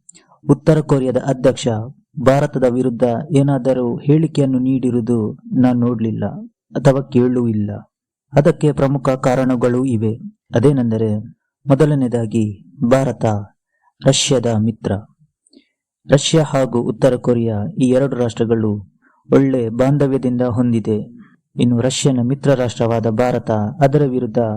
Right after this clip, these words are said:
ಯಾವುದೇ ರೀತಿಯ ಹೇಳಿಕೆಯನ್ನು ನೀಡಲ್ಲ. ಎರಡನೇದಾಗಿ, ಕೊರಿಯನ್ ಯುದ್ಧದ ಸಮಯದಲ್ಲಿ ಭಾರತ ಉತ್ತರ ಕೊರಿಯಾಗೆ ಸಹಾಯ ಮಾಡಿದೆ.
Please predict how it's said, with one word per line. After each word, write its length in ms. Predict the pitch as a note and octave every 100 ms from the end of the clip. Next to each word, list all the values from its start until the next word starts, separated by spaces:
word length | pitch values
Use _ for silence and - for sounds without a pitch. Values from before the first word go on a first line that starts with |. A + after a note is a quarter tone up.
| C#3+ G#3
ಯಾವುದೇ 360 | C3+ C3+ C3 C3
ರೀತಿಯ 260 | B2 A#2+ A#2
ಹೇಳಿಕೆಯನ್ನು 640 | C3+ B2+ A2 A#2+ A#2 A2+
ನೀಡಲ್ಲ. 680 | A2 A#2+ A2 G#2 G#2 - _ _ _ - - _ _ _ -
ಎರಡನೇದಾಗಿ, 920 | C3+ D3 C#3 B2+ A#2 G#2+ A2 G#2 G2+ _ _ -
ಕೊರಿಯನ್ 360 | D#3 F3 F3+ F3
ಯುದ್ಧದ 340 | D#3+ C#3+ D3+
ಸಮಯದಲ್ಲಿ 720 | C#3+ C#3+ C#3 B2+ B2 A#2+ A#2
ಭಾರತ 420 | A2 B2+ C3 A#2 A#2
ಉತ್ತರ 560 | A2 D3 E3+ - E3
ಕೊರಿಯಾಗೆ 560 | C#3+ C3 B2+ A2+ B2 A2
ಸಹಾಯ 340 | - C3 C#3+
ಮಾಡಿದೆ. 640 | B2 A2+ G#2 G#2 G#2+ -